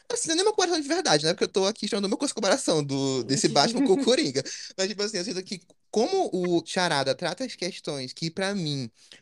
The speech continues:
Speaker 1: são muito parecidas com as questões do Coringa, de tipo de justiça social, de, de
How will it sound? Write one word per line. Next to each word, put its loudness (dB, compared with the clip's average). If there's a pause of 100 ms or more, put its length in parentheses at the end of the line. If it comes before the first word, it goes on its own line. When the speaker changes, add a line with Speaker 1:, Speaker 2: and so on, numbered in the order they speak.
(160)
Speaker 1:
são -2
muito -2
parecidas -6
com -2
as -4
questões 2
do -2
Coringa, 2
de -8
tipo -6
de -6
justiça 2
social, 2
de, -10
de -4